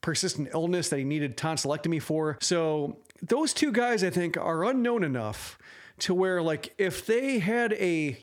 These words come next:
in, in the White Sox, I should say they're unknown enough to where, like, I would feel fine if the White Sox brought in somebody to, uh, start ahead of them and made them prove their worth. But I could also see it being the case where if they don't add that automatic starter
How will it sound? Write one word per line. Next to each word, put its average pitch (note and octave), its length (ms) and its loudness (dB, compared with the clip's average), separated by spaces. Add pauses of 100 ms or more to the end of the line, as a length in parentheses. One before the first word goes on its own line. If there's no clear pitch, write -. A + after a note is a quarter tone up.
in, F#3 200 0
in F#3 120 2
the F3 60 2
White F#3 220 2
Sox, - 500 0 (340)
I G#3+ 120 2
should C#4 180 0
say C4+ 140 2
they're G#3 120 4
unknown A3 320 2
enough D3+ 220 0
to D#3+ 100 -2
where, E3 140 2
like, D#3 260 -2
I D#3 160 -2
would D#3+ 200 0
feel F3 420 0
fine E3+ 420 -2
if C#3+ 80 -4
the D3 80 0
White D3 220 0
Sox C#3+ 400 -2 (460)
brought E3+ 200 2
in E3+ 160 0
somebody C#3 600 0
to, C3+ 560 -2 (340)
uh, A#2+ 140 -2
start F3+ 340 0
ahead F3 240 2
of F#3+ 120 0
them G#3+ 260 0
and D3+ 180 -2
made D#3+ 180 0
them D3+ 200 0
prove E3 340 0
their C#3+ 160 2
worth. E3+ 400 -2 (100)
But G#3 140 4
I A3 80 4
could A#3+ 140 2
also B3+ 240 0
see A3+ 140 0
it G#3 40 -2
being G3 160 2
the F#3 80 0
case E3+ 280 0
where D3+ 340 -2
if E3+ 120 0
they E3 120 2
don't B3 200 -2
add F#3 280 0
that E3 320 -2
automatic F3+ 400 0
starter A#2 480 -4